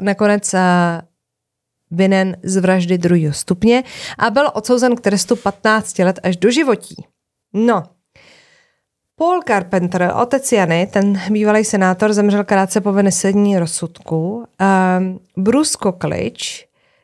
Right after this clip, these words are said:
do dneška sedí teda ve vězení. Mezi lety dva osmnáct a dvacet tři byly všechny jeho žádosti o podmínečné propuštění zamítnuty. A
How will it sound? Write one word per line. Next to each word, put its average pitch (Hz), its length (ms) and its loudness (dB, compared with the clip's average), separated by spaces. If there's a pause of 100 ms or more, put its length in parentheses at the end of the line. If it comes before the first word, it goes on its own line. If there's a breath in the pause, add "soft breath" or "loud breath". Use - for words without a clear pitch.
do 185 260 4
dneška 269 420 0
sedí 233 340 -4
teda 233 220 2
ve 180 120 0
vězení. 160 520 -4
Mezi 190 240 0
lety 196 200 2
dva 208 180 0
osmnáct 202 600 0
a 202 60 2
dvacet 202 360 -2
tři 185 380 0
byly 190 220 2
všechny - 360 -4
jeho 190 200 2
žádosti 180 440 0
o 185 60 -4
podmínečné 185 600 -2
propuštění 175 640 -4
zamítnuty. 196 1080 0 (840 loud breath)
A 196 500 2